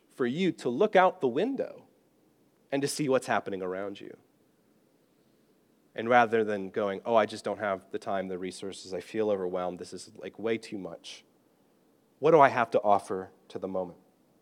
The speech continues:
Now, that being said, because what, if you look out the window, it's a storm, a very particular kind of storm.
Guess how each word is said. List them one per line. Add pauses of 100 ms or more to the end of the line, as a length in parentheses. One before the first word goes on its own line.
(1500)
Now,
that
being
said, (160)
because
what,
if
you
look
out
the
window, (440)
it's
a
storm, (720)
a
very
particular
kind
of
storm.